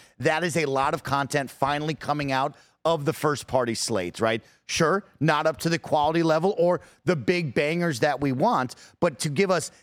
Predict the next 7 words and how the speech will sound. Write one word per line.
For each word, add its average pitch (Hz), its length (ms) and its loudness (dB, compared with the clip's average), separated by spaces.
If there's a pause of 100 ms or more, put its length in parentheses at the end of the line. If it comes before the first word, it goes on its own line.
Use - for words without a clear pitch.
(160)
ten 202 320 0
games 175 400 0
throughout 143 260 2
a 131 60 0
twelve-month 156 720 0
period, 135 420 0 (300)
plus 170 260 0